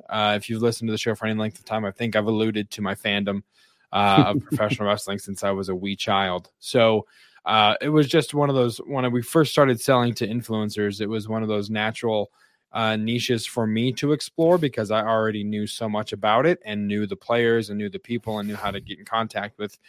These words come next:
Speaker 1: the people
Speaker 2: Mm-hmm.
Speaker 1: who would need services. So, um, influencers are, are, are great to pitch you, and you can use them. I mean, don't think that you have to have Deco. You can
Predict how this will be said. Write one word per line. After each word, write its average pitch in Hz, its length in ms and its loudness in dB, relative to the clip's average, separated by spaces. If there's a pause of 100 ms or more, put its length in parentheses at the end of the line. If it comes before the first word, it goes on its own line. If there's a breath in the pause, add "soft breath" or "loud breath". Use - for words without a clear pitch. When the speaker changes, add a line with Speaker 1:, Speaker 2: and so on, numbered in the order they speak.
(480 loud breath)
Speaker 1:
the 113 80 2
people 101 220 2
Speaker 2:
Mm-hmm. 98 60 -4
Speaker 1:
who 104 60 4
would 104 100 4
need 104 180 -2
services. 101 540 -4
So, 104 300 -4 (420 loud breath)
um, 101 400 2 (260)
influencers 156 680 4
are, 110 180 2
are, 107 540 2 (680)
are 110 140 0
great 117 560 0
to 143 100 -4
pitch 151 240 0
you, 147 60 6
and 135 180 2
you 170 140 4
can 151 240 6
use 123 320 4
them. 120 180 0
I 110 60 -2
mean, 123 320 -2
don't 151 260 4
think 147 200 0
that 120 80 -4
you 113 100 -6
have 120 140 -2
to - 80 -6
have 107 240 -2
Deco. 101 460 0
You 135 140 4
can 117 300 0